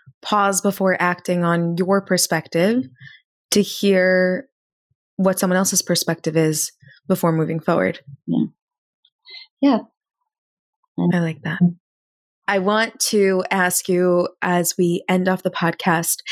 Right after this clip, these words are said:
Speaker 1: if you could share any tips that you have for someone listening, for me, on how to incorporate this pause into our lives when we're just, like, impulsively rushing forward. So there's teaching it to students and how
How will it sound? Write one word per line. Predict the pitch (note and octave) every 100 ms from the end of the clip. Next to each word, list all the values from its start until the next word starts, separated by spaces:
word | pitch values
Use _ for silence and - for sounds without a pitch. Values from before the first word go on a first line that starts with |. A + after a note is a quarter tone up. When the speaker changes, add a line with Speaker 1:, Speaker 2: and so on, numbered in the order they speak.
| - -
Speaker 1:
if | - A3+
you | A3+
could | A#3+
share | A3 F#3+
any | F#3+ F#3+
tips | A3+ G3 F#3 -
that |
you | F#3+
have | F#3 F3 E3+ -
for | - F3 E3+
someone | E3+ F3 F#3+
listening, | F3+ E3 - E3 A3 C4+ _ _ _ _ _ -
for | F#3
me, | F3 F#3 F#3+ F#3+ - - -
on | G#3+ A3 G3
how | G3 - A3 G#3 G#3+
to | G#3+ - G#3 G3+
incorporate | G3 F#3+ G#3 F#3+ F#3+ F3+ F#3 -
this | F#3 F3+ - -
pause | - F#3+ F3+ F3+ -
into | - F#3+ F3+ G3 F#3 F3+
our | F3+ F3+
lives | F3 E3+ E3+ E3
when | F3+ F3 E3+ F3 -
we're | F#3
just, | F#3+ -
like, | F3+ -
impulsively | G#3 - G#3 G3+ F#3 F#3
rushing | F3+ F3+ E3+ - E3+
forward. | - E3+ E3 - - - - -
So | -
there's | F#3+ F3+ F3 - -
teaching | A3+ G#3 F#3+
it | F3+ - _ -
to | G3 E3+ E3+ E3+ -
students | - - F3+ F3+ F#3+
and | F#3
how | F#3 F3 F3